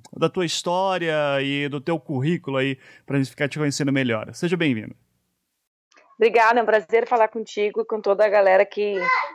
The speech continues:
Speaker 2: vai, vai ouvir. Eu tô rindo porque eu tô gravando junto com a Laura, viu?
Speaker 1: <laughs> Não,
Speaker 2: Ela,
Speaker 1: não,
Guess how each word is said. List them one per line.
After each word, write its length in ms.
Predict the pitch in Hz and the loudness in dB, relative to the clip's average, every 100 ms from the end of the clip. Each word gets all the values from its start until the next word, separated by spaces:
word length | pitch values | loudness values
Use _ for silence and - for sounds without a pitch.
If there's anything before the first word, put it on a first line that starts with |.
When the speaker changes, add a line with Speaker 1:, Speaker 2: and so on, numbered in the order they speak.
| - | -16
Speaker 2:
vai, 600 | 165 190 196 202 196 196 - - 605 - - | 0 4 6 6 4 2 -4 -8 -4 -4 0
vai 160 | 202 202 | 4 6
ouvir. 420 | 220 180 170 - - - 480 - - 427 - 147 440 | 4 2 -4 -6 -10 -6 -4 0 2 2 0 -2 2
Eu 140 | - | 2
tô 120 | 240 | 4
rindo 240 | 214 226 240 | 4 2 0
porque 200 | 262 269 | 0 0
eu 40 | |
tô 140 | 269 254 | 2 2
gravando 500 | 262 196 214 226 262 | 2 2 -2 -2 -2
junto 240 | 254 247 | -4 -4
com 100 | 349 | 0
a 40 | 302 | 2
Laura, 400 | 247 233 226 202 | 4 4 2 0
viu? 220 | 196 262 | 0 0
Speaker 1:
<laughs> 80 | 240 | 2
Não, 120 | 185 | 4
Speaker 2:
Ela, 380 | 226 240 226 | 6 6 4
Speaker 1:
não, 80 | 240 | 4